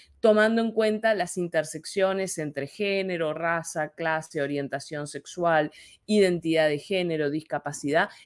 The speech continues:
entre tantas otras dimensiones. En segundo lugar, colocando en el centro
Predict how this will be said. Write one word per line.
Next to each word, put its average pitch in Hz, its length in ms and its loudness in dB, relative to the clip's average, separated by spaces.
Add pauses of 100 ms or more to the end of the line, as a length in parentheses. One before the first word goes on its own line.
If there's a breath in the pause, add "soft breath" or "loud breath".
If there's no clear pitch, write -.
(120)
entre 262 420 -2
tantas 208 680 -2 (120)
otras 165 640 0
dimensiones. 123 880 -6 (320 loud breath)
En - 140 4
segundo 285 480 4
lugar, 220 460 2 (300 loud breath)
colocando 214 560 4
en 220 100 2
el 180 160 0
centro 254 680 0